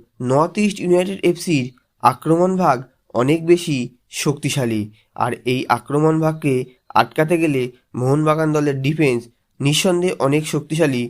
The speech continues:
করতে হবে কোচ হোসে মলিনাকে। সুতরাং এখন দেখার বিষয় এটাই,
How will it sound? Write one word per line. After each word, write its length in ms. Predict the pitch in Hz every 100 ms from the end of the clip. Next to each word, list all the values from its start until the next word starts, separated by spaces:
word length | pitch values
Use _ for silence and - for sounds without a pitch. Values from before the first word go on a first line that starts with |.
| - _ -
করতে 280 | 139 135 170
হবে 240 | 156 131 123 - _ _
কোচ 220 | 147 143
হোসে 240 | - 131 135
মলিনাকে। 500 | 123 117 110 107 101 95 _ _ -
সুতরাং 360 | 127 113 113 110
এখন 240 | 113 104 117 113
দেখার 300 | 113 113 110
বিষয় 280 | 110 117 113
এটাই, 360 | 131 135 135